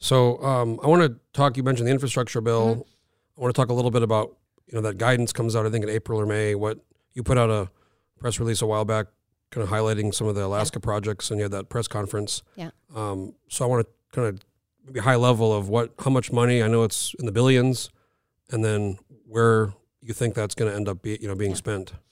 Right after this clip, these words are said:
Speaker 1: And, and who's gonna, is it legislature? Is it governor? Is it both?
Speaker 2: <clears throat> There is, um, there's not only guidance that's going to be coming out, which I think is gonna be highly anticipated, but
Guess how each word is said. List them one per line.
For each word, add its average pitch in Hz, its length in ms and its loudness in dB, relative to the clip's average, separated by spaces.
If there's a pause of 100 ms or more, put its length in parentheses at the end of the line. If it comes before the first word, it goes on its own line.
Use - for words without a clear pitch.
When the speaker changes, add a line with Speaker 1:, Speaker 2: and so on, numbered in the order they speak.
(120)
Speaker 1:
And, 139 120 0
and 139 120 4
who's 156 160 8
gonna, 139 160 2
is 113 140 2
it 104 80 -4
legislature? 160 580 0
Is 117 80 0
it 95 80 -6
governor? 151 420 2
Is 113 120 0
it 95 80 -6
both? 131 480 0 (240)
Speaker 2:
<clears throat> 202 180 -2 (920)
There 214 220 -8
is, 208 520 -8
um, 196 360 -12 (1600)
there's 208 400 -2 (760)
not 226 180 -8
only 208 200 -4
guidance 175 580 -6
that's - 180 -14
going 170 220 -8
to 170 60 -8
be 175 100 -12
coming 175 560 -8
out, 151 440 -10
which - 300 -16 (140)
I 196 40 -20
think 170 220 -16
is 180 140 -8
gonna 156 160 -16
be 156 100 -16
highly 180 440 -10
anticipated, 170 920 -10 (420)
but 180 300 -8